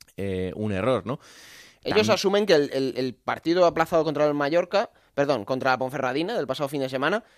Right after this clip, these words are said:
Speaker 2: que sí que hay cuatro casos positivos y a eso no aluden. Sí
Speaker 1: Hmm.
Speaker 2: al del Sabadell,
Speaker 1: Claro.
Speaker 2: cuando ya no es error directo suyo.
Speaker 1: También es verdad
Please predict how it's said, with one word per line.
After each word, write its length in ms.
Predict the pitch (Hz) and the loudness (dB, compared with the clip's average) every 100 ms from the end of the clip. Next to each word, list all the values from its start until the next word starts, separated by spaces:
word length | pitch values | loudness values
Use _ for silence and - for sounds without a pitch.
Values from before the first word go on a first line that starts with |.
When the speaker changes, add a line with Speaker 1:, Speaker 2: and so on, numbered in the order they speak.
| _ _ | _ _
Speaker 2:
que 120 | 107 | -4
sí 120 | 165 | 0
que 80 | 160 | 2
hay 140 | 139 - | 0 -2
cuatro 240 | - 156 147 | 0 2 2
casos 200 | 135 143 | -2 -6
positivos 420 | 139 139 170 196 | -10 -4 -4 -2
y 40 | 139 | 0
a 100 | 139 | 0
eso 180 | - | -2
no 140 | 165 143 | -2 -2
aluden. 400 | 117 101 95 - | -2 -6 -12 -10
Sí 260 | - 233 240 | -4 -2 -2
Speaker 1:
Hmm. 60 | - | 4
Speaker 2:
al 200 | 180 156 | 6 6
del 160 | 135 | 4
Sabadell, 320 | 131 95 80 | 2 -4 -4
Speaker 1:
Claro. 300 | 123 107 87 - | -2 -2 -2 -8
Speaker 2:
cuando 240 | - 120 120 | -6 -4 0
ya 100 | 160 | 0
no 60 | |
es 80 | 170 | 2
error 200 | 156 147 | 2 2
directo 320 | 131 123 - | 0 -4 -4
suyo. 280 | - 62 - | -14 -16 -6
Speaker 1:
También 300 | - 127 131 | -2 2 2
es 140 | 151 151 | 0 2
verdad 500 | 156 147 160 170 | 0 0 -2 -4